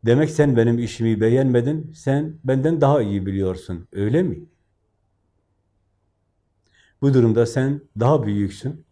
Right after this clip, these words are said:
daha alimsin, daha Rahman, daha Rahimsin, daha Kerimsin." demez mi? Der. Ne oldu?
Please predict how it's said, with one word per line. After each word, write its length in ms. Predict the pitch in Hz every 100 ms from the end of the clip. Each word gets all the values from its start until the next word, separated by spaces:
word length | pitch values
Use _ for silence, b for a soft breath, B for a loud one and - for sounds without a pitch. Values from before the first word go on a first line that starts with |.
| -
daha 300 | 110 123 156
alimsin, 760 | 104 107 107 104 - 123 143 - _ -
daha 320 | 104 117 147
Rahman, 560 | 120 - 117 123 143 98
daha 240 | 104 139
Rahimsin, 680 | 123 98 113 104 - 127 135 B B 110
daha 220 | 110 156
Kerimsin." 760 | 156 113 104 104 98 - 117 - -
demez 440 | 92 110 165 180
mi? 180 | 92 69 _ _ _ _ _ -
Der. 320 | 98 120 - - _ _ _ _ _ _ _ _ _ _ _ _ -
Ne 100 | 139
oldu? 520 | 135 110 110 151